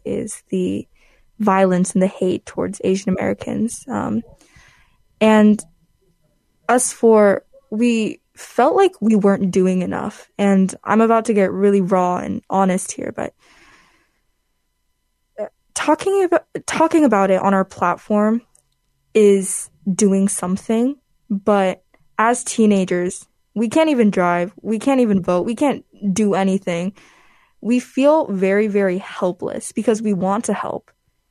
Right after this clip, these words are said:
and we're, we feel like we're obligated to, but we don't know how. And, um, I think a lot of people feel this way. So we actually wanted to try and start a food drive, and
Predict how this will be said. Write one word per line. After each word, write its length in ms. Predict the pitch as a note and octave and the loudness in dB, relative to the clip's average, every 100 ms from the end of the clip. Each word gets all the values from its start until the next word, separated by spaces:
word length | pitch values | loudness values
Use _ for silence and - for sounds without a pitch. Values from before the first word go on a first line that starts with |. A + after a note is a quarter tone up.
| - | -2
and 420 | G#3+ G3 F#3 F#3+ C#4+ _ _ | 0 0 -2 -6 -16 _ _
we're, 340 | - A3+ A3+ - | -2 2 2 0
we 160 | A3 A#3 | -2 -2
feel 180 | - C#4 | 4 4
like 160 | C4+ | 4
we're 160 | A3+ G3+ | 2 2
obligated 600 | G3 G#3+ A3 F3+ E3+ F3 | 2 2 0 -2 -6 -8
to, 320 | - F#3 - - _ _ _ - | -8 -8 -10 -12 _ _ _ 0
but 140 | G#3+ | 2
we 100 | G#3+ | 2
don't 160 | G#3+ G3 | 2 0
know 140 | F3+ | -2
how. 400 | F#3+ F2+ D#2+ - - | -6 -6 -8 -8 -12
And, 320 | - - - | -12 -10 -10
um, 260 | - - - _ _ _ _ _ _ - | -10 -10 -10 _ _ _ _ _ _ -4
I 80 | G#3+ | -2
think 200 | C4+ C4 | 0 0
a 40 | |
lot 340 | A3+ F#3 F3+ F3+ | 0 0 0 -2
of 120 | F#3 | -4
people 460 | - F#3+ F3 - - | -8 -8 -8 -10 -14
feel 480 | - G3 F#3 G3+ G#3+ _ - | -12 -8 -6 -6 -10 _ -12
this 260 | G#3+ - | -12 -10
way. 320 | - - C4 - | -12 -12 -12 -14
So 540 | - - G#3+ F#3+ F#3 - - - _ _ _ - | -10 -2 2 2 2 -2 -16 -20 _ _ _ -2
we 160 | G#3+ | 2
actually 420 | G3 F#3+ - G3+ | 2 0 0 0
wanted 420 | F#3 F3+ F3 F3 - | 2 0 0 -2 -4
to 100 | G3 | -8
try 360 | - F#3 F3 | -4 -2 0
and 260 | F3 F#3 F3+ | -2 -4 -6
start 440 | - F#3 F3+ F3+ - | -4 -4 -2 -4 -4
a 140 | F#3+ | -6
food 320 | - - F3+ | -4 -4 -4
drive, 420 | G#3 - G#1 - _ _ _ _ _ _ - | -4 -4 -6 -10 _ _ _ _ _ _ -4
and 380 | F#3+ F3+ F3+ | 0 2 2